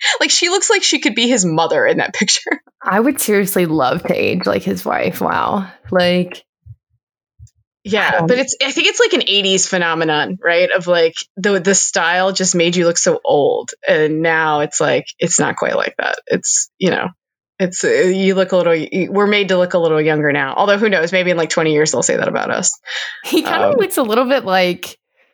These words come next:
Speaker 2: in the wedding photo, I'm kind of getting a little bit of Mike Gundy vibes. <laughs>
Speaker 1: Yeah,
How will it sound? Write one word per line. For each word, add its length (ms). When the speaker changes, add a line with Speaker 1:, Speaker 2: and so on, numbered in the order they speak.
Speaker 2:
in 120
the 100
wedding 360
photo, 540
I'm 240
kind 240
of 100
getting 220
a 40
little 220
bit 100
of 60
Mike 320
Gundy 340
vibes. 840
<laughs> 40
Speaker 1:
Yeah, 720